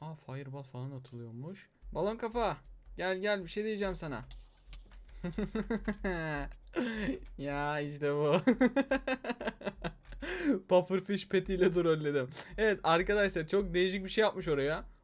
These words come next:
Uzay mekiği yapmış ya. Vuramaz ki zaten. <laughs> O yanıma geldi. Abi, gerçekten oku çok can yakıyor. Burası neresi?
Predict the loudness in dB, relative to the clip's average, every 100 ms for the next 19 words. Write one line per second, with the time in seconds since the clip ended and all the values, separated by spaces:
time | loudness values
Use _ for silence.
0 | -4 4 4 6 2 4 4 4 -2 0
1 | 0 0 -6 -20 -14 -14 -14 -18 -14 -8
2 | -6 -6 -8 -10 -14 -14 -14 -14 -14 -16
3 | -6 -4 -2 -4 -4 -8 -8 -10 -10 -12
4 | -12 -16 -16 -6 -2 2 2 2 -2 -2
5 | 0 0 0 -2 -10 -12 -14 -12 -10 -8
6 | -6 -4 0 0 2 0 2 -2 0 -2
7 | -4 -4 -2 -2 0 0 0 -2 -10 -12
8 | -18 -18 -10 -6 -6 -4 -4 -4 -6